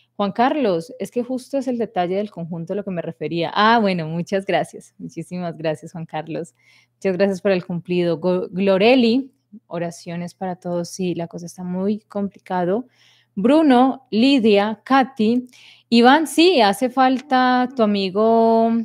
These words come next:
Iván Nazareno. Hace falta. ¿Dónde estará? Él siempre llega como, como tarde.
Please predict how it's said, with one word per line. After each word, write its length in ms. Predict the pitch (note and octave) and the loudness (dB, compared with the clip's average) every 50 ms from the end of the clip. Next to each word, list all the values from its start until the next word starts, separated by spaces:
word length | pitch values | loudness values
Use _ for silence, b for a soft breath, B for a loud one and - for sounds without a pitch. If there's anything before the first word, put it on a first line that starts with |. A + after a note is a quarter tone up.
| - _ _ _ - | -6 _ _ _ -6
Iván 320 | G3 F#3+ F#3 F3+ F3+ F3+ | -4 -4 -2 -4 -4 -4
Nazareno. 520 | F#3+ G#3 - G#3+ G3 F#3+ G3 G#3 E3+ D#3 - _ _ _ - | -6 -6 -6 -6 -6 -6 -6 -8 -10 -12 -16 _ _ _ -18
Hace 220 | D#3 E3 - F3+ | -16 -16 -14 -14
falta. 400 | - - G3 G#3+ A3 - F#3 E3+ | -10 -8 -6 -6 -6 -6 -6 -6
¿Dónde 220 | E3 E3 E3+ F3 G3 | -6 -6 -6 -8 -8
estará? 260 | - - G#3 A3+ A#3 | -4 0 2 4 4
Él 80 | A#3 | 4
siempre 320 | - C4+ C4 B3 C4+ C4+ A#3+ | 2 0 0 0 0 -2 0
llega 320 | C4 C4 B3+ A#3+ B3+ B3 | 0 -2 -2 -2 -4 -4
como, 960 | - B3 A3+ G#3+ G#3 G3 F#3+ F#3 F#3 F3+ F3+ F3 F3 F3 E3+ E3+ E3+ E3 E3 E3 E3 E3+ - b b b b b b b b b _ | -4 -4 -2 0 0 0 0 -2 -2 -2 -2 -2 -2 -2 -2 -4 -4 -4 -6 -8 -10 -12 -14 b b b b b b b b b _
como 300 | - A#3 A3 G#3 G3 G3 | 0 0 2 2 2 2
tarde. 480 | - G#3+ G3+ G#3 G3+ G3+ D#3 D3+ D3+ | 2 2 2 2 2 -2 -6 -10 -12